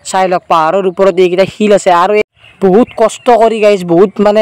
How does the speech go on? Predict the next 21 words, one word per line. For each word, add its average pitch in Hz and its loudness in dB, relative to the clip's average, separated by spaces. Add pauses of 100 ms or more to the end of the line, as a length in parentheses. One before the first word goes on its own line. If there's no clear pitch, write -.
কি 208 -4
ক'ম, 202 -2
বহুত 180 2
জংঘল 151 -4
ভাঙি 170 -4
আহি, 185 2
মানে, 208 -2
এইখিনি 196 0
ডেষ্টিনেশ্যন 185 -2
মই 180 0
পাইছোঁ। 175 0 (520)
চাই 202 -4
লওক, 190 -2
এইবোৰ 196 -2
জংঘল 160 -2
ভাঙি 165 -4
ভাঙি 170 -4
বৰ্তমান 170 -2
গৈ 165 0
আছোঁ 165 0
মই। 151 -4